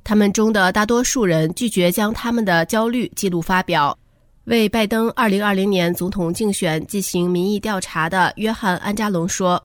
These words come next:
堕胎、枪支和一月六号委员会调查正在利用政治环境给他们造成真正的问题。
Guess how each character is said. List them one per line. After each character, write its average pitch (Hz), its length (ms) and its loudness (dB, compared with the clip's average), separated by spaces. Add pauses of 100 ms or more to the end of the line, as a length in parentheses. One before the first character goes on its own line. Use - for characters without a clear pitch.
(440)
堕 240 160 2
胎、 226 460 -6
枪 247 260 -2
支 247 300 -8
和 175 300 -4
一 220 120 -6
月 220 220 2
六 202 200 0
号 180 400 0
委 185 120 4
员 175 180 4
会 220 320 -2 (220)
调 254 160 2
查 202 260 0
正 226 140 -4
在 220 120 0
利 214 180 -2
用 208 220 0
政 233 180 -2
治 202 100 -2
环 170 240 -2
境 214 220 0
给 - 100 -10
他 170 160 -8
们 170 160 0
造 180 180 -2
成 165 280 -4
真 202 180 -2
正 196 120 -2
的 165 80 0
问 170 140 0
题。 156 380 -6